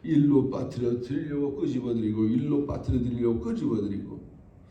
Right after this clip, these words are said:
철로 역정에 보면요, 주인공 크리스찬이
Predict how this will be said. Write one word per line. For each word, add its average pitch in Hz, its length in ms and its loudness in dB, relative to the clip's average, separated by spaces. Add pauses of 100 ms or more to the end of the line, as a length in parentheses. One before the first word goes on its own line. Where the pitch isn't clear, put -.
(200)
철로 135 380 4
역정에 113 320 4
보면요, 104 380 2
주인공 101 600 -4
크리스찬이 - 640 -10